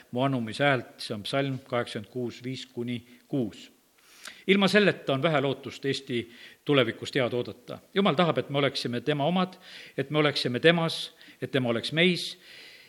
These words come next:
ja et tema sõna oleks meis. „Jääge minusse,“ ütleb tema.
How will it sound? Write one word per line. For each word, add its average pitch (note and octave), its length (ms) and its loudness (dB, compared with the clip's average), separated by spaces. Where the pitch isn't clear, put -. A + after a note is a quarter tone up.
ja E3 240 10
et - 500 0
tema F#3 220 6
sõna A3 280 4
oleks D3 240 2
meis. B2+ 520 0
„Jääge F#3+ 280 8
minusse,“ B2 440 -2
ütleb A#2+ 240 -6
tema. A2+ 280 -4